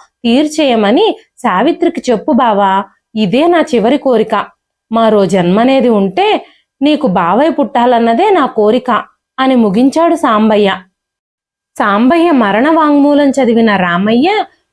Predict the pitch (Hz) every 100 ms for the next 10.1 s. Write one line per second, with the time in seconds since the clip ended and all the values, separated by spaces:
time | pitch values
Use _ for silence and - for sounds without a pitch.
0 | - 214 202 277 320 311 269 247 254 240
1 | 240 415 403 - _ _ - 208 208 311
2 | 320 311 294 302 254 247 233 208 220 392
3 | 403 - _ - 214 208 202 190 180 190
4 | 185 180 190 247 359 370 311 - 208 190
5 | - _ _ _ - 240 190 196 294 277
6 | 214 202 214 254 480 - - - - 202
7 | 208 - 339 233 233 214 214 392 466 -
8 | - _ - 226 190 220 269 277 359 262
9 | 220 214 202 202 180 226 302 311 311 311
10 | 254